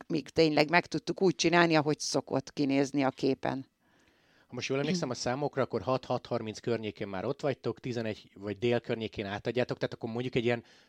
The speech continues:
Speaker 2: öt-hat óra alatt a nulláról áll a Tour de France befutó.
Speaker 1: Abszolút.
Speaker 2: Lelátóval.
Speaker 1: <clears throat> Mindennel, tehát
Speaker 2: Mindennel együtt.
Speaker 1: lelátókkal, média kiállásokkal, ahol az összes médiának van egy kis asztala, és onnan vetítik. Ö,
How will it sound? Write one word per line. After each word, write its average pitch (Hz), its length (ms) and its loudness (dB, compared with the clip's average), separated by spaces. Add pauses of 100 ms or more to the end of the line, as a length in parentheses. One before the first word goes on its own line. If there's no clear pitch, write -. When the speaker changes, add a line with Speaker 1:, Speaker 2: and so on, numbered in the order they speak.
(100)
Speaker 2:
öt-hat 127 480 -2
óra 117 200 0
alatt 120 260 2
a 113 40 -4
nulláról 117 720 4
áll 98 260 -6
a 98 60 -8
Tour 98 240 -10
de 98 80 -10
France 90 340 -14
befutó. 101 640 -6
Speaker 1:
Abszolút. 139 420 4
Speaker 2:
Lelátóval. 113 640 4
Speaker 1:
<clears throat> - 0 -
Mindennel, - 140 4 (180)
tehát - 0 -
Speaker 2:
Mindennel 170 560 4
együtt. 143 240 -2
Speaker 1:
lelátókkal, 175 880 8
média 165 500 2
kiállásokkal, 147 1040 2
ahol 147 300 0
az 143 200 0
összes 156 420 -2
médiának 143 720 -2
van 147 160 -2
egy 135 160 -6
kis - 320 -10 (280)
asztala, 160 640 4
és 147 160 0
onnan 147 360 -2
vetítik. - 800 -4
Ö, 143 160 2